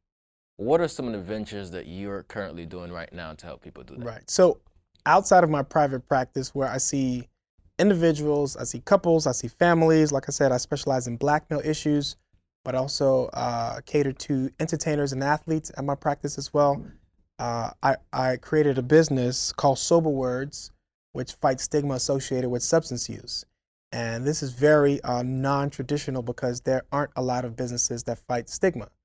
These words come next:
Speaker 2: You know, there are a lot of nonprofits, but I wanted to make sure that this is something that could self-sustain because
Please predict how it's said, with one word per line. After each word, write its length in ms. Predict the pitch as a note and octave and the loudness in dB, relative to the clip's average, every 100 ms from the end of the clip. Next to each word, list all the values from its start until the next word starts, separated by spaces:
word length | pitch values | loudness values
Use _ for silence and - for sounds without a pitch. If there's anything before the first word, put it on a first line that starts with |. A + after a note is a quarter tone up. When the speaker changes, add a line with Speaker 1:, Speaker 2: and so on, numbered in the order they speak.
| _ - | _ -8
Speaker 2:
You 80 | |
know, 140 | A#2+ B2 _ _ | -8 -8 _ _
there 80 | D3 | 0
are 20 | |
a 40 | C3+ | 2
lot 120 | B2+ | 2
of 60 | A#2+ | 0
nonprofits, 800 | A#2+ A2 - E3+ F3 A#2+ A#2 - | -4 -6 2 2 2 -4 -8 -8
but 200 | B2 A2+ - _ _ - | -4 -4 -6 _ _ -4
I 80 | C3 | 0
wanted 280 | C#3+ D#3 D#3 | 2 2 0
to 80 | C#3+ | -2
make 200 | C3+ C3 | -4 -4
sure 360 | - C#3+ C3 | -4 0 0
that 340 | B2+ B2+ A#2+ A#2 | 0 0 0 -2
this 140 | C3+ | -6
is 80 | B2+ | -6
something 280 | C3+ C3 B2 | -4 -4 -4
that 160 | A#2 - | -6 -8
could 140 | A#2+ | -6
self-sustain 800 | - D3 - A#2 - D3+ C3 A2 | 0 0 -2 -10 -4 -4 -4 -6
because 320 | A#2 B2+ A#2 | -8 -6 -6